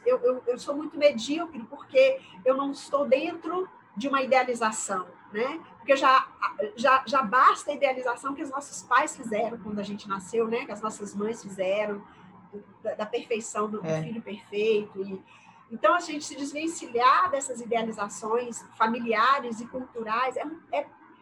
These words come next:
Speaker 1: eu acho que isso é muito revolucionário. Acho que a palavra que eu queria dizer, né, é, é, partilhar aqui hoje é,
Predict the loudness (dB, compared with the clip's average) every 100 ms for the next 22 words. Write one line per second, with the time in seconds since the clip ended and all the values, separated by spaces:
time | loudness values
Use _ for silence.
0 | -20 _ _ _ _ 4 6 4 0 -8
1 | -6 -6 -8 -10 -10 -8 -8 -10 -14 -20
2 | -6 -4 0 -2 -4 -6 -6 -6 -12 -16
3 | -20 -20 -16 -2 0 0 -2 0 6 6
4 | 4 -2 -10 0 0 0 -16 _ -20 -20
5 | _ _ _ _ -8 -8 4 8 8 8
6 | 4 2 2 2 -4 -6 -4 -2 -4 -6
7 | -20 -12 -6 -6 -4 2 2 4 4 4
8 | 4 2